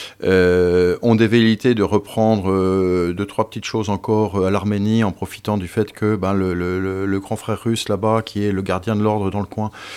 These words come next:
euh, est occupé. Euh, voilà. Donc on voit bien qu'ils sont quand même su-,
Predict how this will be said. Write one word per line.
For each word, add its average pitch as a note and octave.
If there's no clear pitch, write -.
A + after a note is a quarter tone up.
euh, G#2+
est G#2+
occupé. C3
Euh, G2
voilà. G2
Donc A#2+
on C3
voit C#3+
bien E3+
qu'ils B2+
sont B2
quand A#2+
même B2
su-, -